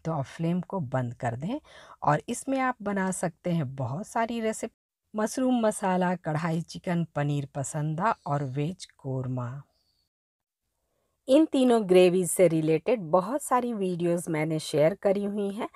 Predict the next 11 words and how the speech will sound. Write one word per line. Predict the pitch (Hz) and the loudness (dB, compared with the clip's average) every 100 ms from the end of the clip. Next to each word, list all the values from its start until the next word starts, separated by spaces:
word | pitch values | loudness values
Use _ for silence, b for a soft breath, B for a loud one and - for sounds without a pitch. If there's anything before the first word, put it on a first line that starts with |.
| B B - | B B -2
लिंक | 214 269 262 | 2 2 4
डिस्क्रिप्शन | 190 185 - 226 - 269 | 2 2 2 2 2 2
में | 277 262 | 2 2
दिया | 240 247 | 4 4
हुआ | 233 233 233 | 4 2 0
है, | 233 254 - | 0 -4 2
आप | 180 190 _ | 4 4 _
चेक | - 151 - | 0 0 0
कर | - 135 | -2 -2
सकते | - 113 - - | 0 -4 -4 -6
हैं। | 120 127 | -6 -6